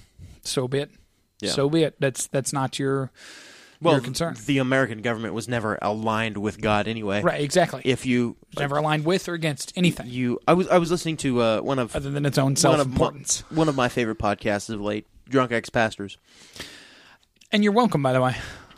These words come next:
Speaker 1: I,
Speaker 2: Uh,
Speaker 1: I gave
Speaker 2: yeah,
Speaker 1: you that.
Speaker 2: you did.
Speaker 1: Yeah.
Speaker 2: Um,
Speaker 1: And it's good, from what I've heard. It's good
Speaker 2: it,
Speaker 1: stuff.
Speaker 2: it, it is. Uh, today they were talking about, um, a,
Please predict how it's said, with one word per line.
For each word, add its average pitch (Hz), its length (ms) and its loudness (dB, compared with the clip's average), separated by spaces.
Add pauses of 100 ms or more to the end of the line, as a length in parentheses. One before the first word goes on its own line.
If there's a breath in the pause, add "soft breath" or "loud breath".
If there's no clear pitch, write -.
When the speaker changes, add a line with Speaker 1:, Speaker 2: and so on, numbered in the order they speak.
Speaker 1:
I, 160 80 2
Speaker 2:
Uh, 123 200 4
Speaker 1:
I 185 60 0
gave 196 120 0
Speaker 2:
yeah, 127 80 4
Speaker 1:
you 113 100 -2
that. 127 160 -6
Speaker 2:
you 131 80 -2
did. 123 340 2
Speaker 1:
Yeah. 123 140 2
Speaker 2:
Um, 117 220 0
Speaker 1:
And 160 140 0
it's 165 160 -2
good, 185 340 0 (120)
from 147 160 -10
what 151 80 2
I've 147 100 4
heard. 135 300 0
It's - 100 -20
good 143 140 0
Speaker 2:
it, - 40 -4
Speaker 1:
stuff. 156 240 2
Speaker 2:
it, - 0 -
it 156 120 4
is. 143 340 2
Uh, 127 180 2 (100)
today 147 280 4
they 135 100 2
were 120 80 0
talking 120 380 0
about, 104 480 -2
um, 95 380 -8 (720 loud breath)
a, 120 120 0